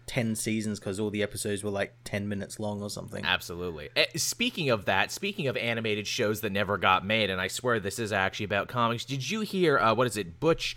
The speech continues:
Speaker 2: uh, Lukic, Lujic, whatever his name is, the guy who works for Warner Brothers Animation, he's working on that new,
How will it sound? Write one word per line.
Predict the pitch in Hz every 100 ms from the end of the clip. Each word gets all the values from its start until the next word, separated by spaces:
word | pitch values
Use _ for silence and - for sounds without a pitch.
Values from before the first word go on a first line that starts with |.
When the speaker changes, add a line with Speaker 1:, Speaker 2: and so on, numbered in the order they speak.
| - - - -
Speaker 2:
uh, | 110 110 101 101
Lukic, | 95 101 170 - 180 139
Lujic, | 117 135 143 135 160 -
whatever | 123 127 117
his | 120 101
name | 110 98
is, | 95
the | 95
guy | 131 123
who | 120
works | 113 113
for | - 110
Warner | 110 107
Brothers | 107 101 95
Animation, | 98 95 110 110 - 110
he's | 101 92
working | 98 95 110
on | 98 95
that | 92 95
new, | 95 98 98 95